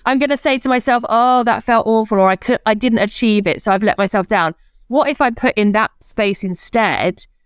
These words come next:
something that was e-, restorative? Maybe it's a yoga session or Pilates, or maybe it's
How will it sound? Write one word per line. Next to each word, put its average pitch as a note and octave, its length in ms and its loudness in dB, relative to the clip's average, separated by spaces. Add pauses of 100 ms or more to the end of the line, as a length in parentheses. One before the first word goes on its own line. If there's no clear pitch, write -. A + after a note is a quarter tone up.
(200)
something A3 440 0
that G3+ 120 0
was G3 200 -2
e-, G#3 180 -4
restorative? F#3+ 760 -2
Maybe G3 460 0
it's - 220 -4
a F#3+ 60 -2
yoga G3 360 0
session E3+ 380 -4
or E3 80 -2
Pilates, F#3+ 680 -2
or A3 60 2
maybe C4+ 380 2
it's - 180 -4